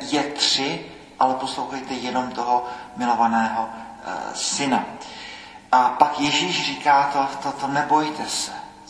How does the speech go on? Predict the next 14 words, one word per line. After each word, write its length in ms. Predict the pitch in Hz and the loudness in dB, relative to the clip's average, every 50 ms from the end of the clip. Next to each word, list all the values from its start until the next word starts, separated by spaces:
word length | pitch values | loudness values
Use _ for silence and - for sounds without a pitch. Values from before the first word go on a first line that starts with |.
| - - | -18 -18
To, 60 | - - - - - - - - - - - - - - - - | -18 -20 -20 -20 -20 -16 -14 -14 -12 -12 -14 -14 -16 -18 -18 -12
jo, 120 | - 135 135 | -10 -8 -4
tak 220 | 131 131 123 - | -2 -2 -4 -4
to 120 | - 151 147 | -6 -8 -6
se 200 | - - 143 131 | -4 2 4 4
nám 140 | 135 131 | 4 4
tady 180 | 131 139 139 139 | 4 2 -2 -2
pořád 500 | 135 - 135 131 135 139 135 135 135 - - - - - - - | -2 -2 -2 2 4 4 4 4 2 -2 -8 -10 -12 -12 -10 -10
do 60 | 120 | -8
toho, 360 | - 135 131 135 143 139 139 - - - - - - | -6 -4 0 2 2 0 0 -4 -10 -12 -14 -12 -6
ehm, 1040 | - 120 120 120 - - - - - - - - - - - - - - 113 226 226 - | -4 -2 0 0 -2 -2 -6 -10 -12 -12 -12 -12 -12 -12 -12 -12 -12 -12 -12 -12 -10 -6
pletou 280 | - 135 131 - - - | -6 -4 -4 -4 -4 -6
ti 180 | - - - | -4 -2 0
andělé. 560 | - - 135 135 139 302 165 143 - - - | 0 0 0 -2 0 0 2 2 2 0 -2